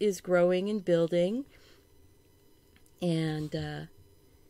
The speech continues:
yeah, it's, it's so much fun. <laughs> I hope you guys like this angle. Do you want me to move back to the,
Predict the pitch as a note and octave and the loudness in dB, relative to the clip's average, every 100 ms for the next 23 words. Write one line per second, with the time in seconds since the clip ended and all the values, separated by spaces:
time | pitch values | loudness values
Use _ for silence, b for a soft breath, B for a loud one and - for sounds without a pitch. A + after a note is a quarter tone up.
0 | _ _ _ _ - - - - _ - | _ _ _ _ -20 -20 -20 -20 _ -6
1 | G3+ E3+ D3+ B2 C#3+ - - C#4+ - - | -4 -4 -8 -10 -14 -8 -4 -2 -4 -4
2 | C4+ - - - - - C#4 A#3+ G3+ - | -2 -2 -8 -18 -16 2 4 4 2 -6
3 | A#2+ D3 - - - D4 C4 - G4+ F#4 | -12 -10 -10 -12 -2 0 0 0 2 2
4 | - - - - - - E4+ F4+ D4 E4+ | 0 -4 -16 -16 -4 2 4 4 2 2
5 | C#4+ C4 C4+ C#4 C4 - A#3+ F#3 G3 A#3+ | 2 0 0 -2 -2 -2 0 -2 0 0
6 | C#4 D4 C#4+ B3+ B3 B3+ A#3+ A#3+ B3+ - | 0 0 0 2 2 2 2 2 0 -6
7 | G#3 | -8